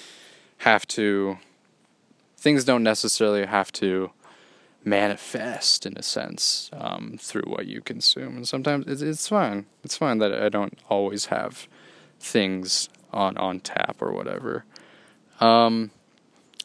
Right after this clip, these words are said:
I have been kinda seeing, it's, it's been interesting kinda seeing,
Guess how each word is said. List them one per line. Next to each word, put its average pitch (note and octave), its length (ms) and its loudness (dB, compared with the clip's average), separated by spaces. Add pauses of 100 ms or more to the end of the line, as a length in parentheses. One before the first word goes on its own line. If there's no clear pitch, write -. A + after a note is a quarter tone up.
I A#2+ 80 8
have E3 240 6
been F3 140 2
kinda C#3 280 6
seeing, A#2 680 2 (540)
it's, B2+ 160 6
it's D#3 200 6
been E3+ 560 4 (760)
interesting A#2 640 2
kinda G#2+ 320 2
seeing, G2+ 600 -2